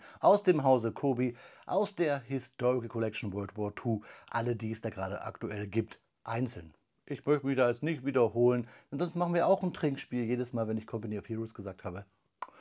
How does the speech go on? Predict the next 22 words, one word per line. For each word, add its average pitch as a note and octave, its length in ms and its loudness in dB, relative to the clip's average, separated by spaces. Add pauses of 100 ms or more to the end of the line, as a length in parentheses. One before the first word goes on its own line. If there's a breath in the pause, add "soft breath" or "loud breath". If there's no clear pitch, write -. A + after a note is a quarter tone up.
(240 loud breath)
einen A#2 420 -6
heben. F#2 320 0 (200 soft breath)
Natürlich G#2 400 -8
Milch G#2 520 -4 (140)
oder - 180 -8
Kaffee. - 380 -12 (320 loud breath)
Spaß, C#3 360 8
Freunde. G2 340 -8 (320 soft breath)
Ja, E3 260 10
was G3 220 6
haltet A3+ 300 6
ihr G#3 320 6
von F#3+ 360 4 (140)
so F3 160 10
einem F3 340 4
Video? A3 480 4 (180 loud breath)
Möchtet G#3 300 4
ihr A3 80 6
in G3 60 2
Zukunft - 360 0
vielleicht F3+ 380 6
lieber F3+ 380 6